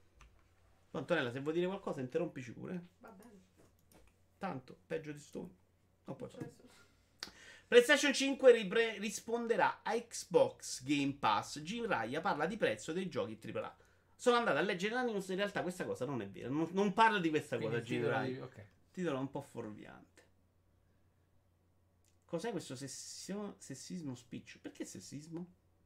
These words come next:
Speaker 1: Gli ho chiesto se guarda Uomini e Donne. <laughs>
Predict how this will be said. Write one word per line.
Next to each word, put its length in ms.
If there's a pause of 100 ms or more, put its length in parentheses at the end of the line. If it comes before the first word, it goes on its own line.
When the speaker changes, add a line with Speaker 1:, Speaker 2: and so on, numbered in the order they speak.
(600)
Speaker 1:
Gli 120
ho 100
chiesto 340
se 120
guarda 280
Uomini 300
e 60
Donne. 440
<laughs> 500